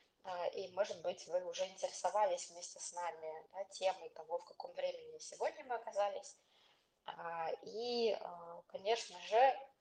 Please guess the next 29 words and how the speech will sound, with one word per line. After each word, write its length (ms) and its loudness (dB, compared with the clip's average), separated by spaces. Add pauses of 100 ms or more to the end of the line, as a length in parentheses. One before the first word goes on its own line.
(140)
наш 200 -2
фокус 400 2
внимания 360 2
на 100 0
том, 240 6
как 200 2
развитие 420 -4
продолжать. 520 -2 (1120)
М, 240 -12 (140)
и, 340 2 (560)
с 100 2
одной 240 8
стороны, 680 6 (120)
это 200 4
то, 120 10
про 160 6
что 260 4
я 120 4
вчера 320 2
говорила, 420 10
и 220 4
сделаю 400 6
сейчас 400 -4
отсылку, 560 0
да, 280 4
на 340 -2
эту 260 -4
мысль, 320 -6
что 340 -4